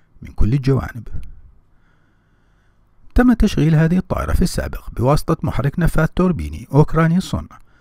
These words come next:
من نوع الإيفيتشينكو بروغريس إي آي تwenty-five T L K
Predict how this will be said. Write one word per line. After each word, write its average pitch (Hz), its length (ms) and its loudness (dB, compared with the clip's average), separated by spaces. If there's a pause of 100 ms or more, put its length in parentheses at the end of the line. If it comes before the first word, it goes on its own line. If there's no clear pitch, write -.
(340)
من 180 160 2
نوع 69 200 -6 (460)
الإيفيتشينكو - 920 -6
بروغريس - 560 -2 (260)
إي 156 220 0
آي - 280 -8 (240)
تwenty-five 131 440 2 (120)
T 170 220 0
L - 180 -4
K - 200 -6